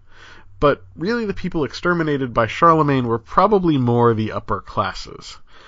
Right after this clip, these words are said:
Certainly there were a lot of them. Certainly it's not good, but we shouldn't think of Saxony as being devoid of human inhabitants by the end of Charlemagne's time there.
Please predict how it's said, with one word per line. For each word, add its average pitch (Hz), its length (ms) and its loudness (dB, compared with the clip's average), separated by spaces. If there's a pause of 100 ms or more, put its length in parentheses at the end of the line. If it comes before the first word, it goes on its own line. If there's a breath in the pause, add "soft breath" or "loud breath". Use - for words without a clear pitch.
(160 loud breath)
Certainly 131 360 -2
there 110 100 0
were 110 100 2
a 95 80 -6
lot 95 240 -10
of 107 100 -14
them. 190 240 -4 (220 soft breath)
Certainly 170 460 -2
it's 110 160 -4
not 104 320 -6
good, 180 340 2 (340 soft breath)
but 139 320 0
we 139 120 -2
shouldn't 208 340 -4
think 143 340 -6
of 113 300 -4
Saxony 131 480 -4
as 110 140 -2
being 113 280 -4
devoid 110 440 -2
of 104 80 -4
human 104 320 -8
inhabitants 120 580 -2
by 120 160 2
the 120 160 -2
end 107 160 -4
of 107 80 -8
Charlemagne's 98 600 -10
time 147 340 -2
there. 98 240 -6